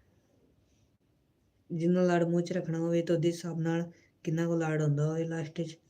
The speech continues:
ਆਪਾਂ ਇੰਨਾ ਕੁ ਰੱਖਾਂਗੇ, ਕਿਉਂਕਿ ਆਪਣਾ ਲੜ ਇਸ ਤਰੀਕੇ ਨਾਲ ਆਵੇਗਾ।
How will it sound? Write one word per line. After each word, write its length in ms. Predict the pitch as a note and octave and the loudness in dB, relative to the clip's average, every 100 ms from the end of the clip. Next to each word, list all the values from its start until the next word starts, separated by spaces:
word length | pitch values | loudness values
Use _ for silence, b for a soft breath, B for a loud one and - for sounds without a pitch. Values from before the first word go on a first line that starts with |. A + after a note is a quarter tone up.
| _ _ _ _ _ _ _ _ _ _ - | _ _ _ _ _ _ _ _ _ _ -10
ਆਪਾਂ 240 | E3 E3 | -6 -2
ਇੰਨਾ 200 | E3 F3 | 0 0
ਕੁ 100 | F3 | 0
ਰੱਖਾਂਗੇ, 460 | F3+ E3+ F3 F3 F3+ F3 - _ _ _ _ _ _ _ | 0 -2 -2 0 -2 -4 -16 _ _ _ _ _ _ _
ਕਿਉਂਕਿ 220 | F3 E3+ | -2 0
ਆਪਣਾ 280 | E3 E3+ E3+ | 0 0 0
ਲੜ 260 | D#3+ D#3+ - - - | -2 -6 -8 -10 -8
ਇਸ 120 | D3+ | -6
ਤਰੀਕੇ 320 | - D#3 E3+ | -4 -2 0
ਨਾਲ 120 | E3+ | 0
ਆਵੇਗਾ। 460 | D#3 D3 C#3 C#3+ | 0 -2 -2 -6